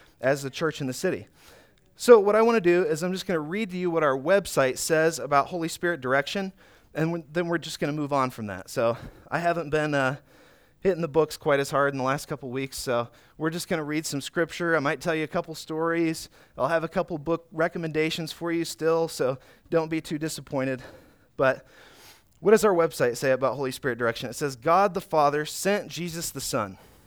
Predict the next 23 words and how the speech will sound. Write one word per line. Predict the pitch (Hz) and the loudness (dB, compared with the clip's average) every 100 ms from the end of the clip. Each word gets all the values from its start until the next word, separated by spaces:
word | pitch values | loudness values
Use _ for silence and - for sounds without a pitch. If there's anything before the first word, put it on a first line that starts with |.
| _ _ _ - | _ _ _ -10
and | 123 135 | -8 -2
during | 175 214 214 | 0 0 0
his | 208 190 | -2 -6
time | - 127 120 143 - | -6 -4 -2 -6 -6
on | 139 | -6
the | 160 139 | -4 -4
earth, | 139 - - - - - | -4 -6 -18 -20 -20 -8
Jesus | 170 202 208 | -4 -2 -2
promised | - - 190 202 196 - | -4 0 2 2 -2 -4
to | 156 | -6
send | - - 196 208 147 | -4 -2 0 -2 -4
the | |
Spirit | - - 190 202 | -10 -2 2 2
of | 135 | 0
God, | 120 104 131 - - - - | -2 -2 -4 -8 -20 -20 -6
who | 170 | -4
he | 175 | -2
called | 165 175 156 | 0 0 0
the | 135 | -2
Helper, | 151 196 - 98 127 _ _ _ _ _ _ _ - | -4 -4 -4 -8 -10 _ _ _ _ _ _ _ -14
to | - | -8
his | 147 170 - | -4 -4 -6
people | - 277 170 170 | -4 -4 -2 -4